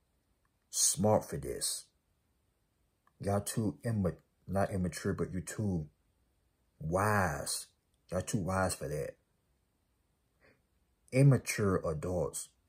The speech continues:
wanna prove a point. When you call them out, they wanna fight.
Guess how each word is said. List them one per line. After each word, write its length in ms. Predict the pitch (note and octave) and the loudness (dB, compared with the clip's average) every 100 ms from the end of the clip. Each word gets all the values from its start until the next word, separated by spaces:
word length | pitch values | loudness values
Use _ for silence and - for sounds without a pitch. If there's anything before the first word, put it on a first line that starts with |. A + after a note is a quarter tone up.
| _ _ | _ _
wanna 220 | F2 E2+ | -2 0
prove 240 | D2+ G#2+ E2+ | 0 -2 -2
a 80 | - | -4
point. 440 | - F#2+ D2+ - _ _ _ _ _ - _ | -2 0 -2 -6 _ _ _ _ _ -20 _
When 140 | - E2+ | -6 -4
you 120 | G2 | -4
call 260 | - G#2 G2+ | 0 2 2
them 180 | F2 | 2
out, 280 | F#2+ F#2 D2+ | 2 0 0
they 80 | F#2 | 0
wanna 260 | F2+ D#2 - | 0 -2 -6
fight. 480 | - G2+ F2+ C#2 | -6 -4 -2 -4